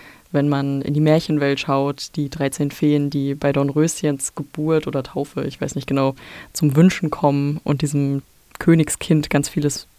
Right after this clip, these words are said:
Gutes mitbringen sollen. Da kommt ja die dreizehnte Fee, die uneingeladen dann trotzdem vor dieser Kinderwiege steht,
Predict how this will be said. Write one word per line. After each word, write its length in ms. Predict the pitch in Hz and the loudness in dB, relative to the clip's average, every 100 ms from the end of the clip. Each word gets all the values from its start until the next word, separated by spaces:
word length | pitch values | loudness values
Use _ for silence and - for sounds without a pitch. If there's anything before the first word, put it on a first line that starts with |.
| - | -4
Gutes 320 | 156 175 160 | 0 0 2
mitbringen 440 | 165 156 - 143 | 2 2 0 0
sollen. 340 | 139 143 139 139 - - - | 2 0 0 -2 -10 -20 -6
Da 100 | 156 | -4
kommt 200 | 151 165 | 0 2
ja 60 | 156 | 2
die 100 | 151 | 2
dreizehnte 420 | 147 151 175 151 | 2 2 0 -2
Fee, 300 | - 160 156 | 0 2 2
die 260 | 147 139 135 _ - | 2 0 -2 _ 0
uneingeladen 840 | 180 - 151 151 143 139 139 139 | 2 4 2 4 2 2 2 0
dann 140 | 135 | -2
trotzdem 420 | 131 151 - 143 | -2 -2 0 -2
vor 140 | 139 147 | 0 -2
dieser 200 | 147 139 | 0 -2
Kinderwiege 880 | 135 160 147 139 _ 156 151 151 151 | -2 0 0 -2 _ -4 -4 -2 -4
steht, 420 | - 143 143 - | 0 2 0 -2